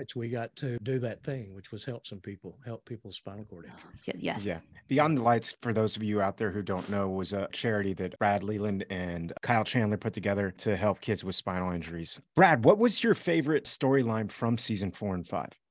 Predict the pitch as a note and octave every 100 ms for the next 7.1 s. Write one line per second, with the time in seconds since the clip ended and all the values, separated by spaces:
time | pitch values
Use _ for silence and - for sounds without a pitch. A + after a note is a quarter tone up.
0 | - A3 D4+ A3 E3+ C#3+ - - F#3+ -
1 | - F3 - - C3+ _ - - - -
2 | - C#3 D3 D3 B2 G#3 - A4 F5 G5+
3 | C#4 D#4+ E4 G#4 D5 F#5 - _ B3 G3
4 | - D3 C#3 - - - - D#3 G3 D#3+
5 | C#3 C#3+ D#3+ B2+ A2 G#2 G2+ - F#2 E2+
6 | _ _ - A#2 G#2 G2+ A2+ _ _ -
7 | -